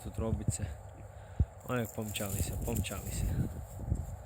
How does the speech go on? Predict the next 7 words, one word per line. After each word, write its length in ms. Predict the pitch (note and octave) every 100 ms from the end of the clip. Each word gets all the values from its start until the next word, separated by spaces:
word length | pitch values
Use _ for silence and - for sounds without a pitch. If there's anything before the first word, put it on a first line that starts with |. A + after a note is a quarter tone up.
| - - - - - - - - - - - -
Далеко 420 | A#2 B2+ C3+ -
вони 200 | A#2+ A#2
самі 320 | G#2+ - A2+ A2
не 140 | G#2+
ходять, 500 | G2+ A2 A2 A#2+ - - - -
біля 300 | G#2+ G#2+ G#2+
двору. 460 | G2+ G2+ G2+ G#2+